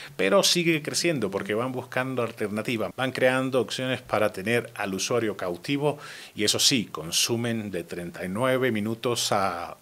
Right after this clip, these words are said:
hora y media diario los usuarios en promedio. Es mucho más alto que el resto de las plataformas. Este dato que acabo de dar, lo acabo de dar a propósito, no sé cuánto consumen las otras plataformas,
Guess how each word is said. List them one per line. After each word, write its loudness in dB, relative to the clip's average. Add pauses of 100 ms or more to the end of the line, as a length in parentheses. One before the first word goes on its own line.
hora 2
y 0
media 2
diario 2
los 0
usuarios -2 (400)
en -2
promedio. 2
Es 0 (180)
mucho -2
más 0
alto -2
que -4
el -2
resto 0
de 0
las -8
plataformas. -6 (420)
Este 2
dato 6
que 4
acabo 8
de 6
dar, 6
lo 4
acabo 4
de 6
dar 6
a 4
propósito, 0
no 4
sé 6
cuánto 2
consumen 0
las 0
otras 0
plataformas, -2